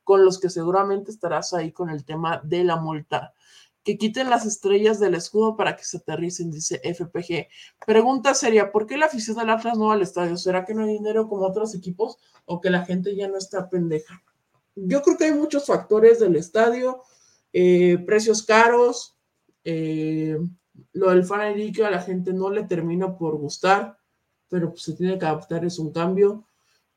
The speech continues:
Creo que los accesos son muy malos. Cuando Chivas jugó contra Tigres el torneo pasado de local en el Jalisco, los accesos eran muy diferentes a como es Atlas y creo que es algo a mejorar.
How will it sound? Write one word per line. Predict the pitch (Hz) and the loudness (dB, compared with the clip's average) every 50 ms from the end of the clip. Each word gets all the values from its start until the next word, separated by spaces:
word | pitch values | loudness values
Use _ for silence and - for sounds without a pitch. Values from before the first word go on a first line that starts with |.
| _ - | _ 0
Creo | 233 233 233 233 | 2 4 4 4
que | 262 | 4
los | 254 247 - | 2 2 2
accesos | 208 175 - - 214 214 214 220 214 214 | 2 -2 -2 0 -2 0 0 0 0 0
son | 220 208 208 | -2 -2 0
muy | 208 190 190 | 0 0 0
malos. | 185 196 202 208 220 226 220 220 - | 2 0 0 2 4 2 2 2 0
Cuando | - 190 180 165 165 | -2 -2 0 0 -2
Chivas | - - 196 208 208 - | -2 -4 -4 -2 -2 -4
jugó | - 190 175 160 170 175 180 | -4 -4 -2 0 0 0 0
contra | 180 190 190 180 180 156 151 151 143 131 131 127 - 165 175 180 - - | -2 -4 -4 -4 -2 -2 -2 -2 -4 -6 -8 -10 -12 -12 -12 -14 -10 -6
Tigres | 185 185 185 190 185 185 180 180 180 | -2 0 0 2 2 2 0 0 -2
el | 165 156 | -2 0
torneo | - 151 151 165 165 165 | 0 -2 0 0 -2 -4
pasado | - 175 - 185 180 175 175 | -4 -6 -4 -2 0 2 2
de | 175 | 4
local | 160 151 147 - 165 160 165 165 156 - | 4 2 2 0 -2 -2 0 0 -2 -2
en | - 165 170 156 | -2 -2 -2 -2
el | 165 165 | -2 -4
Jalisco, | - 160 151 160 160 170 165 - - 180 180 180 180 _ _ _ _ _ _ _ - | -4 -4 -2 0 0 0 -2 -2 -2 -2 -2 -2 -6 _ _ _ _ _ _ _ -2
los | 180 180 175 170 170 170 165 165 165 165 165 | 2 4 4 6 6 6 6 4 4 2 -2
accesos | 151 - - 185 185 180 185 180 - 196 | -6 -6 -4 -6 -6 -6 -4 -4 -2 0
eran | 185 180 180 180 | 0 2 2 2
muy | 185 190 208 233 | 2 4 4 4
diferentes | 269 269 220 208 180 185 190 190 - - | 2 0 0 0 0 0 0 -2 -4 -6
a | 190 190 | -6 -6
como | 175 160 156 156 156 | -6 -8 -6 -6 -6
es | 151 - | -6 -6
Atlas | 170 170 - 185 190 - | -6 -6 -6 -8 -8 -8
y | - | -6
creo | - 170 156 - | -6 -6 -6 -6
que | - | -8
es | 170 - | -8 -8
algo | 165 165 165 | -6 -4 -4
a | 165 165 | -4 -4
mejorar. | 160 175 - - 160 165 170 - - | -4 -6 -6 -4 0 0 0 0 0